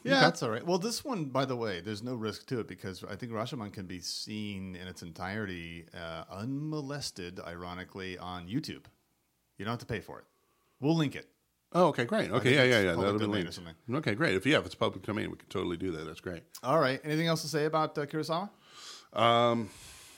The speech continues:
Speaker 2: one of the greatest directors of all time. I, I just am not, not entirely sure what to say other than that. Uh, total, for me, both films, complete thumbs up.
Speaker 1: Okay. Well, I would definitely recommend Ak-,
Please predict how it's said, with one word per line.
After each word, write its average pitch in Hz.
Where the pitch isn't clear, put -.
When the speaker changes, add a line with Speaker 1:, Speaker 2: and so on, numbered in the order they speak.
Speaker 2:
one 104
of 131
the 120
greatest 117
directors 120
of 117
all 117
time. 131
I, 90
I 95
just 90
am 92
not, 95
not 104
entirely 98
sure 95
what 92
to -
say 95
other 90
than 87
that. 92
Uh, 82
total, 95
for -
me, 139
both 107
films, 110
complete 95
thumbs 82
up. -
Speaker 1:
Okay. 107
Well, 117
I 123
would 120
definitely 120
recommend 101
Ak-, 87